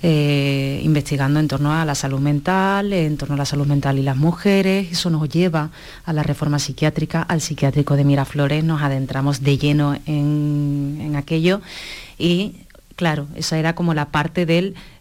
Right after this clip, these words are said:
ese pasado reciente, nuestra historia contemporánea hasta ahora. Y Orgia parte un poco de ahí y ya qué pasa hoy,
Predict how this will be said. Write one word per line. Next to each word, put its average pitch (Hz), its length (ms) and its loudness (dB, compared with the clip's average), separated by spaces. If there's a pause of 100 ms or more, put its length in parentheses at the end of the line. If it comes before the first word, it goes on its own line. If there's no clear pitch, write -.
(140)
ese 160 360 -4
pasado 160 600 0
reciente, 175 840 0 (100)
nuestra 151 540 0
historia 147 260 -2
contemporánea 156 560 2
hasta 160 260 -6
ahora. 135 420 -2
Y 147 160 -2
Orgia 165 360 2
parte 175 500 -2
un 175 120 2
poco 170 220 0
de 180 120 4
ahí 185 320 2
y 180 100 0
ya 160 220 0 (300)
qué 170 100 -4
pasa 151 360 -4
hoy, 143 260 0